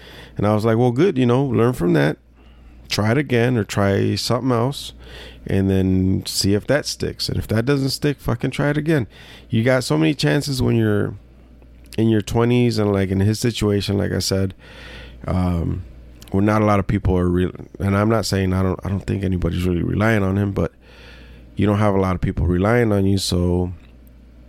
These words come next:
you have that opportunity to,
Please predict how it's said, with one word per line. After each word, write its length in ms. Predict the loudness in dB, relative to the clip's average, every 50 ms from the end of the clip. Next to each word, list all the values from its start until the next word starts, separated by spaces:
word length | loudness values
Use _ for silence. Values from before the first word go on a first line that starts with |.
| -20 -20 -20 -20 -20 -18 -8 -2
you 140 | 0 2 2
have 220 | 2 2 2 2
that 160 | 2 2 2
opportunity 640 | 2 0 0 -4 -4 -2 0 0 0 2 0 0 -2
to, 580 | -2 -2 -2 0 0 2 2 0 -2 -2 -4